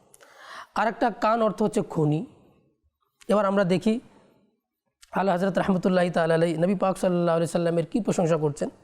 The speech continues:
তিনি বলছেন, "দূর ও নজদীক কে সুননে ওয়ালে वो कान।" নবী পাক সাল্লাল্লাহু আলাইহি সাল্লামের কান এমন ছিল, কার কানের মধ্যে আল্লাহ তাআলা এমন শক্তি দান করেছিলেন, সেই কান দ্বারা দূরের আওয়াজও নবী পাক সাল্লাল্লাহু আলাইহি সাল্লাম শুনতে পারতেন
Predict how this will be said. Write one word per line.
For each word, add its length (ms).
তিনি 160
বলছেন, 400
"দূর 180
ও 100
নজদীক 680
কে 180
সুননে 300
ওয়ালে 260
वो 140
कान।" 220
নবী 120
পাক 300
সাল্লাল্লাহু 420
আলাইহি 140
সাল্লামের 360
কান 320
এমন 280
ছিল, 340
কার 220
কানের 300
মধ্যে 260
আল্লাহ 220
তাআলা 180
এমন 240
শক্তি 320
দান 200
করেছিলেন, 560
সেই 260
কান 320
দ্বারা 240
দূরের 440
আওয়াজও 420
নবী 180
পাক 260
সাল্লাল্লাহু 300
আলাইহি 140
সাল্লাম 160
শুনতে 300
পারতেন 540